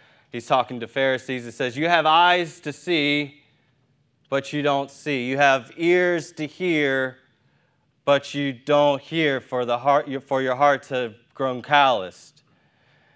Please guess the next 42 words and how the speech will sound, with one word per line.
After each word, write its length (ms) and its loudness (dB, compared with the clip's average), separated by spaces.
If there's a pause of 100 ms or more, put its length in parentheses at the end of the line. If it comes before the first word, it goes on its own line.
(120)
And 160 0
so 240 4
he's, 280 0
he's 240 -4
making, 500 2 (260)
obviously 680 6
they 160 2
can 200 -4
see 300 -2
with 200 -4
their 140 0
natural 520 2
eyes 340 4
and 100 -10
they 140 -2
can 160 -6
hear 460 -2 (320)
with 180 0
their 160 2
natural 500 0
ears, 300 -2
but 160 -6
what 180 2
he's 160 -4
saying 380 0
is 160 -4
there's, 380 -8
your, 180 -4
your, 240 -6
the 180 -8
spiritual 920 -2 (500)
eyes 460 6
of 120 -2
your 180 0
heart, 420 2
they're 160 2
not 340 0
seeing 460 -2
the 80 -4
way 340 0 (100)
I 360 0
see. 560 -10